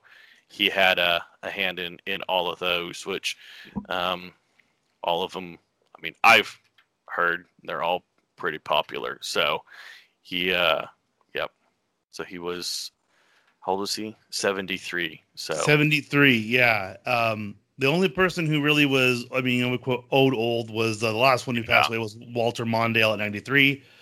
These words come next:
Speaker 2: former V P Jimmy Carter. Um, he's usually kind of like,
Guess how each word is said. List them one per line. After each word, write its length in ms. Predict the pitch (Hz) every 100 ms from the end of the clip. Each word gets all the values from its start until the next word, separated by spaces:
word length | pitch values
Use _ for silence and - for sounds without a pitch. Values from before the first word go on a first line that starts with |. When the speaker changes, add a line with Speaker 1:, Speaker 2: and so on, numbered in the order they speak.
| - _
Speaker 2:
former 260 | 160 156 135
V 180 | 143
P 220 | 139 135 135
Jimmy 260 | 123 123
Carter. 600 | 127 143 147 143 147 135 _ _ _ _
Um, 600 | 120 120 117 110 101 95 - _ _ _ _ _ _ _
he's 420 | - 151 147 143
usually 460 | 123 160 160 156 151
kind 240 | - 139
of 180 | 139 131
like, 300 | 120 123 -